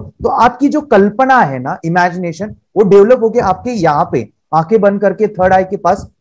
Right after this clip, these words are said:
कल्पना देती है, उसको दिख जाता है। आंखें बंद करके visualization होता है। जैसे आपने अभी blue color की light देखा था meditation में, या फिर वो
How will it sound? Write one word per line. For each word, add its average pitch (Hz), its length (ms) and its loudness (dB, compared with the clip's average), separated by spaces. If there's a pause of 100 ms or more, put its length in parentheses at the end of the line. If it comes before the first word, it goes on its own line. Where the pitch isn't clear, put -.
(180)
कल्पना 220 440 2
देती 120 320 -8
है, 104 160 -6 (380)
उसको 170 260 -4
दिख 185 240 -2
जाता 123 320 -6
है। - 200 -16 (300)
आंखें 175 220 -2
बंद 185 140 -2
करके 196 240 -2
visualization 147 640 -4
होता 123 140 -8
है। 131 60 -6
जैसे 180 200 -2
आपने 226 300 -4 (240)
अभी 185 160 0
blue 170 240 0
color 180 240 4
की 190 120 -2
light 160 220 -2
देखा 151 220 -4
था 147 100 -4
meditation 143 460 -6
में, 139 200 -8 (280)
या 151 160 0
फिर 165 180 -2
वो 170 160 2